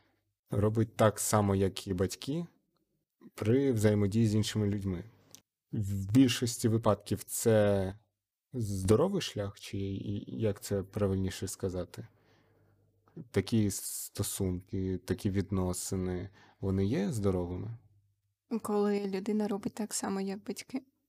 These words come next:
Speaker 1: М, так.
Speaker 2: Ну, якщо її родина жила гарними етичними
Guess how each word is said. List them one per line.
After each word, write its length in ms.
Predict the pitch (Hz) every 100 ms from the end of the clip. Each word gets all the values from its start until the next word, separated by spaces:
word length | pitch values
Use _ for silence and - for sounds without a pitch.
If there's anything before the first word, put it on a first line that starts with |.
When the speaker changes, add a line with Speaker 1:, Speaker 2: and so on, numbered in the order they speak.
| _ _ -
Speaker 1:
М, 120 | 104 -
так. 380 | - - _ - _ _ _ _ - - 247
Speaker 2:
Ну, 100 | 226
якщо 760 | 226 208 - - - 220 196 196 _ _ _ _ _ _ _ _ _ _ _ _ -
її 800 | 220 208 208 214 196 196 190 226 _ _ 220
родина 540 | 208 196 190 196 214 _ _ _ _ _ _
жила 600 | 226 220 196 190 190 208 - - _ _ _ -
гарними 640 | 202 220 208 202 196 190
етичними 880 | - - - 202 - 214 196 196 208